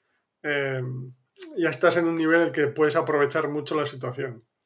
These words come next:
Además, lo bueno de España es que vas a escuchar el español. <laughs> Bueno, me refiero a que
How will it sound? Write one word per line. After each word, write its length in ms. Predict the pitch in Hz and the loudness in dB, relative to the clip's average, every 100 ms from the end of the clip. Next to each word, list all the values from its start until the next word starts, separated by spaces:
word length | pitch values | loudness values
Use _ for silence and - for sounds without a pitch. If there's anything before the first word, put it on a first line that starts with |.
| _ - - _ | _ -18 -18 _
Además, 300 | 139 156 170 | 2 4 4
lo 100 | 170 | 4
bueno 200 | 175 180 | 6 4
de 60 | 165 | 2
España 380 | - 165 180 | 2 4 4
es 80 | 180 | 2
que 240 | 170 139 139 _ _ _ _ 302 | -2 -4 -8 _ _ _ _ -16
vas 360 | 165 156 156 | -4 0 4
a 180 | 180 165 | 8 8
escuchar 380 | 165 - 170 156 | 4 -2 0 2
el 120 | 147 | 2
español. 480 | 139 147 147 131 127 - 127 - | -2 -4 -4 -6 -10 -16 -12 -6
<laughs> 320 | 170 127 180 - _ - - _ _ _ _ _ _ _ _ _ _ _ _ _ _ _ _ _ _ _ _ - _ _ _ - | -6 -6 -10 -10 _ -20 -20 _ _ _ _ _ _ _ _ _ _ _ _ _ _ _ _ _ _ _ _ -20 _ _ _ -12
Bueno, 240 | 135 - _ _ _ _ _ _ _ - - - | -12 -12 _ _ _ _ _ _ _ -16 -16 -14
me 140 | - 135 | -6 -4
refiero 400 | 127 147 147 147 | -4 -2 2 2
a 260 | 139 - - - _ _ _ _ _ _ _ _ _ _ | 2 -2 -12 -20 _ _ _ _ _ _ _ _ _ _
que 180 | 160 | -6